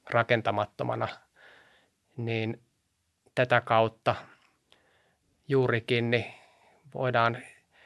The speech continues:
löytää ymmärrys sille, että se on niinku itse asiassa metsänä niin kaikkein tärkeimmässä tehtävässään. Et jos sit tulee tietoinen niinku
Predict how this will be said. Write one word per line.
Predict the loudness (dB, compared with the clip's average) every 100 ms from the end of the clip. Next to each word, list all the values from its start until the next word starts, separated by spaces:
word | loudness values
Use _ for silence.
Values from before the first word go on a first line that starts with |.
| _ _ _ _ _ 0
löytää | 2 4 6 6 4 -2 -20 -20 -20 _ _ _ _ _ _ -20 -18 -4
ymmärrys | 0 4 4 2 -2 0
sille, | 2 4 4
että | 2 -2
se | 0
on | 0
niinku | -2 -4 -6
itse | -10 -2 0
asiassa | 2 0 2 0 -2 -20 _ _ _ _ _ _
metsänä | 2 2 4 0 2
niin | -2 -4 -12 -20 _ _
kaikkein | 4 4 4 2 6
tärkeimmässä | 6 6 2 0 -2 0
tehtävässään. | 2 2 2 -2 -2 -2 -2 -4 -10 -20 _ _ _ _ _ _ _ _ _ _ _ _ _ _ _ _ _ _ _ _ _ _ _ _ _ _ _ _ _ _ _ _
Et | -12 -8
jos | -6
sit | -4
tulee | 0 2
tietoinen | 6 6 6 2 2
niinku | 0 -2 -4